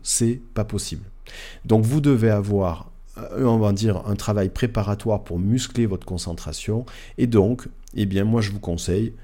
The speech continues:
si c'est pas deux heures avant, bien entendu, au moins d'avoir une demi-heure avant, une période dans laquelle vous êtes au calme et vous, vous allez vous concentrer sur ce que vous allez faire, ce qui vous tient à cœur, ce qui est lié à votre objectif de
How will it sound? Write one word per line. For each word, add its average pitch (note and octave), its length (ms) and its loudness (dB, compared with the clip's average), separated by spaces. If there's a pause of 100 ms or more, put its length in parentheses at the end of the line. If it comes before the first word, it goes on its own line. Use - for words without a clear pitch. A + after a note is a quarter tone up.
si - 220 -8
c'est G2 120 2
pas F#2 160 0
deux F2+ 260 2
heures E2 160 0
avant, F#2+ 300 2
bien F#2 220 -4
entendu, F2 560 -2
au B2 140 6
moins A2+ 280 6
d'avoir F#2 460 0
une B2+ 180 2
demi-heure G#2+ 440 2
avant, G2 280 0 (400)
une C#3+ 140 2
période G2+ 380 4
dans G#2 140 4
laquelle F#2+ 320 0
vous G2+ 220 0
êtes A2 160 -2 (120)
au G#2 120 0
calme G#2+ 480 0 (460)
et C#3+ 100 8
vous, B2 360 0
vous G#2 280 2
allez B2 160 6
vous G#2 180 2
concentrer C3+ 640 0
sur A2 180 -2
ce - 80 -6
que - 120 -2
vous F#2+ 340 0
allez B2+ 200 4
faire, A2 440 -2 (260)
ce - 140 -6
qui B2 140 -4
vous A2+ 160 0
tient C#3+ 280 0
à A#2 120 0
cœur, A2 360 0 (300)
ce - 140 -2
qui C3 200 2
est A#2+ 60 8
lié C3 380 4
à C#3+ 60 4
votre A2 280 0
objectif B2 640 0
de A2 260 2